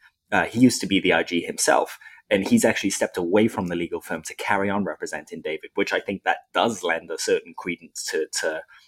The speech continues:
you know, what, what David's saying and the protection that he needs and the kind of representation that he needs. This is really serious. This is not just, you know, some random dude coming out and kind of saying, like, "Oh, I got, y-, you know, bodies and things that we don't really know about."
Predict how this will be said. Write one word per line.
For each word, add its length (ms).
you 100
know, 200
what, 200
what 140
David's 300
saying 280
and 120
the 60
protection 420
that 120
he 120
needs 260
and 80
the 60
kind 240
of 60
representation 680
that 120
he 60
needs. 240
This 180
is 280
really 420
serious. 680
This 220
is 160
not 300
just, 400
you 80
know, 260
some 300
random 600
dude 260
coming 220
out 300
and 80
kind 160
of 80
saying, 240
like, 200
"Oh, 220
I 60
got, 260
y-, 120
you 80
know, 200
bodies 320
and 120
things 320
that 100
we 100
don't 160
really 160
know 160
about." 300